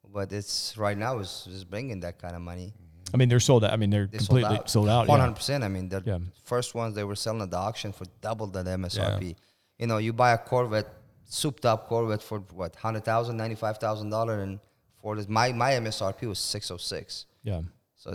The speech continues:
Speaker 1: just think about the difference, right?
Speaker 3: Yeah.
Speaker 1: But, you know, they put, they put a lot into it. Uh, they, you know, it, it's, it's just a different car. Let's put it that way.
Speaker 2: What about the, uh, the McLaren that, that we're kinda looking at? I haven't driven,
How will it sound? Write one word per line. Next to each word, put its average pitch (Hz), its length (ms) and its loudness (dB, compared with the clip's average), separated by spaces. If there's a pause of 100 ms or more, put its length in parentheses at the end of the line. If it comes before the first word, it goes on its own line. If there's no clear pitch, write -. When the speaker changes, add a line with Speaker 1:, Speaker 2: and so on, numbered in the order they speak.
Speaker 1:
just 104 160 -4
think 104 180 -6
about 95 240 -8
the 85 60 -14
difference, - 480 -14
right? - 80 -4
Speaker 3:
Yeah. 90 140 0 (200)
Speaker 1:
But, 104 200 -8
you 170 80 -4
know, 123 80 0
they 123 140 -2
put, 139 280 -4
they 165 100 0
put 226 180 -4
a 156 40 -2
lot 123 180 4
into 98 340 -6
it. 131 120 -6 (320)
Uh, 101 300 -6
they, 98 320 -6 (200)
you 107 100 -8
know, 90 220 -8 (600)
it, 92 180 -14
it's, 117 240 -10
it's 202 160 -2
just 226 160 0
a 165 60 -2
different 110 320 -6
car. 85 260 -12 (600)
Let's 98 120 -12
put 95 160 -6
it 90 120 -6
that 78 160 -10
way. 107 120 -16 (1000)
Speaker 2:
What 131 140 6
about 123 260 4
the, 113 180 -2
uh, 104 240 -8 (100)
the 120 120 -4
McLaren 113 680 2 (180)
that, 110 220 -2
that 107 140 2
we're 107 120 0
kinda 104 220 2
looking 101 320 -2
at? 101 200 -2 (120)
I 123 100 2
haven't 143 160 4
driven, 131 320 4